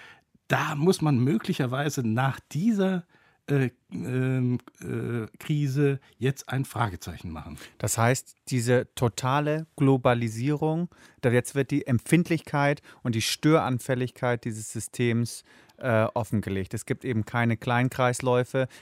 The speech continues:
Speaker 2: die auch autark funktionieren würden, weil eben alles mit allem zusammenhängt.
Speaker 1: Das ist die Globalisierung. Also
Speaker 2: Ja.
Speaker 1: früher, Philipp, hatten wir ja, äh, hatten gute Firmen, hatten auch immer gute Läger, ja, äh, große Läger.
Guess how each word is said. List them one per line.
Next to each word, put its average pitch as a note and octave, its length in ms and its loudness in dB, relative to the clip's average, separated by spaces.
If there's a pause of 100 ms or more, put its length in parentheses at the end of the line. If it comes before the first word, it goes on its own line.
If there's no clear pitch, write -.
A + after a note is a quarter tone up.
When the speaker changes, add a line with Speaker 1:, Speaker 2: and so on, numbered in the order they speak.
(120)
Speaker 2:
die C3 100 0
auch A#2+ 200 2
autark B2+ 360 0
funktionieren G#2+ 540 0
würden, A2 220 0
weil A#2 200 2
eben C3 260 2 (280)
alles A#2+ 520 2
mit C3 180 0
allem A2+ 320 0 (180)
zusammenhängt. G#2+ 580 2
Speaker 1:
Das A#2 160 -2
ist - 220 -6
die C3+ 100 -2
Globalisierung. A2 1040 -4
Also A#2+ 160 0
Speaker 2:
Ja. G2+ 60 -4
Speaker 1:
früher, F3 460 0 (160)
Philipp, D#3+ 280 -8
hatten C3+ 220 -4
wir C3+ 80 0
ja, B2 240 -2 (160)
äh, A2+ 140 -4
hatten G#2 360 -8
gute C#3 280 -2
Firmen, G3+ 360 0
hatten C#3+ 180 -2
auch B2 140 -4
immer B2 160 0
gute D#3 280 -4
Läger, B2+ 480 0 (200)
ja, C3+ 280 2 (400)
äh, B2 340 2
große E3 580 4
Läger. F#3+ 480 -2